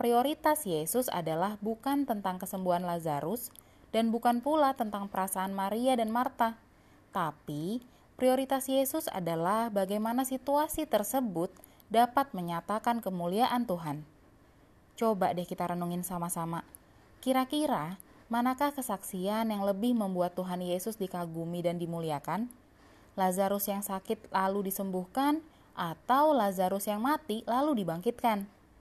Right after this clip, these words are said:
Manakah yang pada akhirnya mendatangkan sukacita lebih besar kepada keluarga itu?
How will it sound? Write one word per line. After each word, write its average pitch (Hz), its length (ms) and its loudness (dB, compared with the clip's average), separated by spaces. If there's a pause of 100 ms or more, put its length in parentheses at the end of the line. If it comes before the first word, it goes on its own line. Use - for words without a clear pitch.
(600)
Manakah 277 640 2
yang 190 240 -2
pada 190 240 -2
akhirnya 185 720 0
mendatangkan 202 640 0
sukacita 220 720 -2
lebih 175 320 -2
besar 233 320 2
kepada 190 320 0
keluarga 180 320 0
itu? 247 400 -2